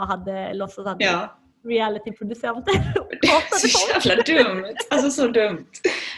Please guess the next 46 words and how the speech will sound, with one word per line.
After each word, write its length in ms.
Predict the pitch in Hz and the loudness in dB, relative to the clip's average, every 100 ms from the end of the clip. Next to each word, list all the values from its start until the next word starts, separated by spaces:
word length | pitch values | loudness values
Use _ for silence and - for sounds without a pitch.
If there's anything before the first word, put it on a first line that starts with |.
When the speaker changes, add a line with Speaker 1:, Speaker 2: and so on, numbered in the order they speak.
| - | -4
Speaker 2:
Men 140 | 220 | 2
också 160 | 254 254 | 4 4
väldigt 220 | 226 196 | 4 4
roligt. 340 | 214 165 202 - | 4 2 -2 2
Det 80 | 214 | 4
var 80 | 285 | 6
då 60 | |
det 40 | 381 | 6
Speaker 1:
Tröja. 120 | - | 6
Speaker 2:
började 200 | 185 175 | 6 4
brinna 380 | 196 220 170 202 | 2 0 2 2
i 80 | 294 | 2
någons 220 | 170 - | 0 -2
tröja, 360 | 214 190 196 247 | -2 -2 -2 0
kommer 200 | 247 277 | 0 0
du 40 | |
ihåg 100 | - | -2
det? 340 | - - - 285 | -16 -18 -2 4
Speaker 1:
Oh 300 | 277 233 208 | 4 4 0
my 140 | 196 | -4
god. 480 | 175 - 220 226 202 - | -10 -6 -4 -4 -4 -2
Ja, 160 | 202 190 | 0 0
de 200 | 190 185 | -2 -4
här 80 | 190 | -4
festerna 540 | 220 220 - 214 190 | -4 -6 -8 -6 -4
i 40 | |
L 100 | 190 | -2
A 40 | 202 | -2
är 320 | 190 214 202 - 208 190 | -4 -6 -6 0 0 0
Speaker 2:
Ja, 60 | 220 | -2
väldigt. 280 | 202 - - _ - 302 - | -4 -6 -12 _ -4 -2 0
Men 100 | - | 4
då 140 | 359 | 4
var 160 | 302 254 | 6 4
det 60 | 233 | 4
ju, 100 | 233 | 4
jag 140 | 240 | 2
kommer 140 | 302 | 0
inte 140 | 339 233 | 0 0
riktigt 260 | 247 196 | 0 -2
exakt 440 | 208 233 311 294 - | -4 -4 -4 -6 -4
ihåg 260 | 247 175 | 0 2
vem 320 | 175 180 175 175 | 2 0 -2 -2
det 100 | 175 | -2
var 360 | 170 160 185 | 0 0 0
vi 440 | 175 170 165 170 | -2 -2 -2 -4